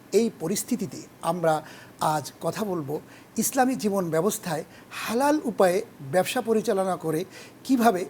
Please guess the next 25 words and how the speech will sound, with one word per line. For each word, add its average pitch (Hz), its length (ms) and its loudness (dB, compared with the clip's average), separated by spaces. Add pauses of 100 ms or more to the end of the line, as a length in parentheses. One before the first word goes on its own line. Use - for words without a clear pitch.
(140)
মানুষের 170 600 -2
জীবনে 170 340 -2 (280)
স্বস্তি - 520 -2
আনা 151 240 -4
যায়। - 240 -8 (840)
প্রিয় 190 140 4
দর্শক, 196 300 -2 (580)
আমাদের 233 360 8 (120)
আজকের 214 460 0
বিষয় 175 400 -2 (340)
হালাল 226 460 4
ব্যবসা। 151 380 -6 (540)
আর 156 240 2 (180)
এ 185 100 4
বিষয়ে 247 320 2
কথা 180 180 -2
বলবার 151 380 2
জন্য 220 300 -2 (320)
আমাদের 233 280 4
স্টুডিওতে 175 600 0 (240)
আমন্ত্রিত 220 540 0
অতিথি 185 360 -4
হয়ে 175 260 -2 (460)
অংশগ্রহণ 226 500 0
করেছেন 196 460 -2